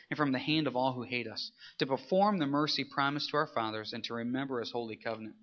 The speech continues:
the oath which he swore to our father Abraham, to grant us that we, being delivered from the hand of our enemies, might serve him without fear, in holiness and righteousness before him all the days of our life.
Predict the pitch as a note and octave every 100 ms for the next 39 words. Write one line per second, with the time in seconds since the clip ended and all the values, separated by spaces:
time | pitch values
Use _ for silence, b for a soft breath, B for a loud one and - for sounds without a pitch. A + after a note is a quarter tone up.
0 | _ - - F3 F#3+ D#3 - E3 - C#3+
1 | E3 D#3+ C#3 B2+ B2+ B2 A#2 A#2 A2 A2
2 | A2+ A#2 b C#3 B2+ B2+ C#3+ E3+ B2+ A2+
3 | - - B2 C3+ D#3 D#3 C3+ A#2+ C3+ D#3+
4 | F#3 D#3 C#3 C3 B2+ C3 B2+ A#2 G#2+ G#2+
5 | - B B C#3 C3 - C#3+ B2+ B2 A#2
6 | A2+ - - A2+ G#2 - _ - C3 -
7 | F#3+ E3 A#2+ G#2 - - A#2 A2 C3+ D3+
8 | A#2 G#2+ G#2 - - - B2 A#2+ A2+ G#2
9 | B B A#2 A2+ A2+ A2+ G#2 G#2 G#2+ G#2
10 | -